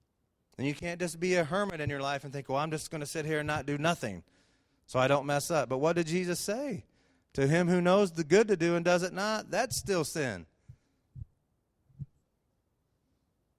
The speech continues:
You know, and it means less of us and more of Jesus. That what, that's what it means. You know, and sometimes it, you get in that rut and it feels like,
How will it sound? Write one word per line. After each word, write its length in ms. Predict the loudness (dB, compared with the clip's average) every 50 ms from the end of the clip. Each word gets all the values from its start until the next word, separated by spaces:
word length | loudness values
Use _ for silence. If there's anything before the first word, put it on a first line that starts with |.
| _ _ _ _ _ _ _ _ _ _ _ _ _ _ _ _ _ _ _ _ _ _ _ _ _ _ _ _ _ _ _ _ _ _ _
You 80 | -8 -4
know, 140 | -2 -2 0
and 100 | -2 -2
it 80 | -4
means 640 | -4 -6 -6 -4 -6 -6 -8 -10 -12 -16 -18 -20 _ _ _ _ _ _ _ _ _ _ _ _ _ _ _ _ _ _ _ _ _ -16
less 340 | -8 -4 -2 -2 -2 -4
of 140 | -8 -8 -6
us 480 | -4 -4 -2 -4 -4 -6 -10 -18 -20 _ _ -20 -20 _ _ _ _ _ _ _ _ _ _ _ -8
and 140 | -6 -4
more 240 | -2 -2 0 -2 -2
of 80 | -4 -6
Jesus. 420 | -8 -10 -10 -10 -12 -14 -14 -8
That 160 | -6 -6 -4
what, 220 | -2 -4 -6 -4 -2
that's 200 | -4 -4 -4 -4
what 160 | -4 -4 -4
it 100 | -4 -6
means. 500 | -8 -10 -8 -10 -12 -14 -16 -20 -20 _ _ _ _ _ _ _ _ _ _ _ _ _ _ _ _ _ _ _ _ _ _ _ _ _ _ _ _ _ _ _
You 80 | -2 0
know, 100 | 2 2
and 80 | 2 0
sometimes 380 | -2 -2 -2 -2 -2 -2 -2
it, 160 | -2 -4 -4
you 160 | -6 -8 -6 -4
get 200 | -2 -2 -2 -2
in 120 | -2 -4
that 200 | -4 -6 -6 -4
rut 240 | -4 -2 -2 -2 -2
and 120 | -4 -6
it 100 | -8 -10
feels 240 | -8 -8 -8 -6 -4
like, 260 | -2 -2 -2 -2 -4